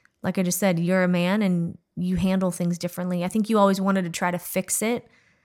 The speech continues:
and it was gonna be fixed and we would move on to the next thing. And sometimes I just needed to feel and cry and do whatever. But there was times, like you say, about things you did right. Like,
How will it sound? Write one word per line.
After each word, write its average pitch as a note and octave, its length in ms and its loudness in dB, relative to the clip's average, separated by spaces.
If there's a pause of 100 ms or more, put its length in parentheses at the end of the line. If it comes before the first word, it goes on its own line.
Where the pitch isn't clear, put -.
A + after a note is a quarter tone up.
(520)
and F#3+ 120 2
it F#3 60 4
was F3+ 160 0
gonna F#3+ 160 2
be F3 80 0
fixed G3 420 0
and F3+ 80 2
we F3+ 80 2
would F3 140 0
move F3+ 160 2
on F3 120 0
to F3 60 0
the F3 80 -4
next F3+ 240 -6
thing. A3 320 -4 (540)
And F#3 120 2
sometimes G3 400 2
I F#3 120 2
just F3 200 -2
needed F3+ 280 0
to F3+ 520 -2 (680)
feel E3 440 0 (720)
and F3 380 -2 (460)
cry E3+ 380 0 (100)
and E3+ 300 -6 (640)
do F3+ 140 -2
whatever. E3 380 -2
But G3 260 -4
there A#3+ 200 8
was A3+ 180 4
times, A3 720 2
like F#3 180 -2
you F#3 80 -8
say, F#3+ 180 0
about F3 220 -2
things F#3 180 0
you F3+ 60 -6
did E3+ 160 -4
right. E3+ 240 0
Like, E3 260 -4